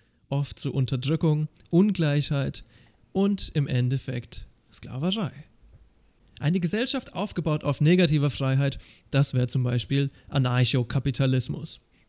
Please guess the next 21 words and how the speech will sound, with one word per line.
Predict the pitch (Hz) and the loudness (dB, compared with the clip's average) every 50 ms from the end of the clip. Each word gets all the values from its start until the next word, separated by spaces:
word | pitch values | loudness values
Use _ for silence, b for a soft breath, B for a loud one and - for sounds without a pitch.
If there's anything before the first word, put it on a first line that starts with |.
| - _ | -14 _
Keine | - 127 135 127 127 | -4 -2 0 2 4
Gesetze, | 123 117 131 180 196 - - 208 196 196 202 196 B B B B B B B | 4 4 4 4 2 2 -2 -2 0 0 -2 -4 B B B B B B B
nur | 185 202 202 196 | 2 2 2 2
Kapital | - 190 - 190 - - 131 131 131 131 131 135 - - _ | 0 2 2 2 2 4 2 4 4 4 2 0 -2 -2 _
und | 139 131 117 | 0 2 2
die | 135 117 | 2 0
Herrschaft | 113 117 123 127 127 - 131 127 123 - - - - - | 2 2 2 2 0 0 -2 -4 -4 -6 -10 -16 -4 -2
des | 180 180 | 0 0
Stärkeren. | - - - - - 123 - - - - 139 139 151 b b b b b b b b b _ | 0 -2 -4 -6 -8 -8 -8 -8 -8 -8 -10 -12 -16 b b b b b b b b b _
Gesetze, | - 147 117 185 240 262 - - 294 285 277 269 - - _ _ _ _ _ _ _ - | -4 -2 0 -2 -4 -4 -4 -6 -4 -4 -4 -6 -8 -14 _ _ _ _ _ _ _ -4
das | 202 196 - | -2 -2 0
sind | - 160 151 139 | 2 0 2 2
im | 127 135 | 0 0
Endeffekt | 139 135 139 135 117 131 123 - | 0 0 0 0 0 -2 -4 -2
nur | 147 151 160 139 | 0 2 4 4
Hindernisse, | 131 139 147 147 139 135 131 131 123 - - 135 127 131 135 127 b b b b b b b b _ | 4 4 4 4 4 4 4 2 2 0 -2 -2 0 0 -2 -4 b b b b b b b b _
die | 131 127 117 | -4 -4 -2
deine | 120 120 123 117 - - - - - - | -2 -4 -4 -6 -8 -8 -12 -14 -14 -8
negative | - 135 127 127 131 131 123 131 127 120 - 131 123 123 127 120 | -4 0 2 2 2 2 2 0 -2 0 -2 -4 -2 -2 -4 -4
Freiheit | 117 - - - - 117 120 123 120 135 135 - - _ | -4 -8 -10 -10 -8 -8 -6 -6 -6 -6 -8 -12 -12 _
einschränken. | - 123 117 117 117 - - - - 143 - _ - | -8 -6 -6 -6 -6 -8 -10 -10 -12 -14 -16 _ -20